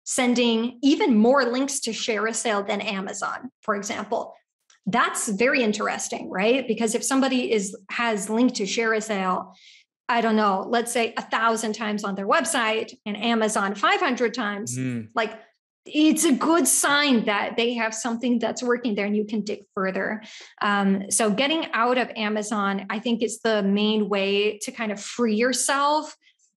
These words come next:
Speaker 1: from just chasing, uh, traffic and competing over the same keywords as everyone else, like best vacuum,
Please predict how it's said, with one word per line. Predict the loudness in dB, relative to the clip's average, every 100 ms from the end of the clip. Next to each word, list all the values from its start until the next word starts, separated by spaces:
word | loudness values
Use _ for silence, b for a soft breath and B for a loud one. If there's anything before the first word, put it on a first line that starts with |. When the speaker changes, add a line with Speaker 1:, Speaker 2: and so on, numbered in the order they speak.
| _
Speaker 1:
from | -16 0 2 2 2 2 2 0 -2
just | -2 -2 -2 -6
chasing, | -4 -4 -4 -4 -4 -4 -4
uh, | -4 -2 -4
traffic | -4 -2 -4 -2 0 0 -2 -2
and | -2 0
competing | -4 -2 -2 0 0 0
over | 0 2
the | 0
same | -2 -4 -2 -2 -4
keywords | -4 0 0 0
as | -2
everyone | -4 -2 -2 -2
else, | -2 -2 -2 -4
like | -6 B B B _
best | -4 -4 -4
vacuum, | -4 0 2 4 4 4 2 0